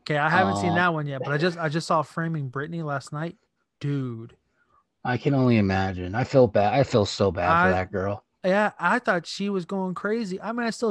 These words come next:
Speaker 1: s-, still kinda think
Speaker 2: No.
Speaker 1: she's going crazy, but she's living a
Speaker 2: She's
Speaker 1: fucked
Speaker 2: bipolar.
Speaker 1: up life.
Speaker 2: She's bipolar. She is the, the definition of being used.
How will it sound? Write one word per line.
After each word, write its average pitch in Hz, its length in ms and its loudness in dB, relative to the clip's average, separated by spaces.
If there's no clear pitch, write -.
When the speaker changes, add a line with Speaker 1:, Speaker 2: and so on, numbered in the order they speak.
Speaker 1:
s-, - 200 -16
still 226 400 -4
kinda 190 320 -4
think 139 60 -4
Speaker 2:
No. 139 240 0
Speaker 1:
she's 117 100 -10
going 147 240 -6
crazy, 175 400 -4
but 151 140 -6
she's 208 520 -6
living 175 280 -2
a 110 120 -10
Speaker 2:
She's 143 140 -8
Speaker 1:
fucked 165 260 4
Speaker 2:
bipolar. 180 280 2
Speaker 1:
up - 40 -14
life. 127 480 -10
Speaker 2:
She's 180 280 -2
bipolar. 156 760 2
She 165 300 2
is 143 220 4
the, 120 200 4
the 113 360 2
definition 113 920 -2
of 104 480 4
being 113 340 4
used. 95 640 -2